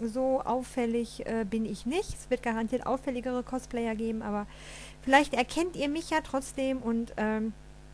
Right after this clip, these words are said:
dann sagt einfach Hallo und verewigt euch in meinem Konhon. Ich mag das Wort eigentlich nicht, weil da immer diese ganzen verrückten Animexler mit herumlaufen. Ja, jetzt fühlen sich vielleicht ein paar von euch beleidigt, tut mir leid, aber ihr wisst, was ich meine.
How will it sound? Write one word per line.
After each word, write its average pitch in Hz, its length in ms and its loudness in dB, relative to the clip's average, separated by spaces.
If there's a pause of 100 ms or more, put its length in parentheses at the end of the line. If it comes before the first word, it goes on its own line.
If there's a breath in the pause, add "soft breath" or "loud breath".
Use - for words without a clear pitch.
(480)
dann 233 160 4
sagt 226 300 4
einfach 220 320 0
Hallo 240 220 4
und 294 160 2
verewigt 247 460 -2
euch - 180 -2
in 208 100 0
meinem 214 260 2
Konhon. 202 500 2 (800 loud breath)
Ich 208 100 -12
mag 214 220 2
das 202 200 -6
Wort 208 220 -2
eigentlich 196 260 -2
nicht, 214 240 -2
weil 196 120 -2
da 196 60 0
immer 202 200 -2
diese 190 220 -4
ganzen 196 280 -4
verrückten - 360 -8
Animexler 202 500 0
mit 185 180 -2
herumlaufen. 202 600 -2 (680 loud breath)
Ja, 196 260 6
jetzt 180 200 0
fühlen 247 140 2
sich 233 100 -2
vielleicht 240 260 6
ein - 20 2
paar 240 140 6
von 254 160 4
euch 233 140 4
beleidigt, 208 460 6
tut - 160 0
mir 202 80 2
leid, 185 300 4
aber 185 340 0
ihr 113 240 -2
wisst, 185 200 -4
was 185 140 -4
ich - 100 -10
meine. 190 220 0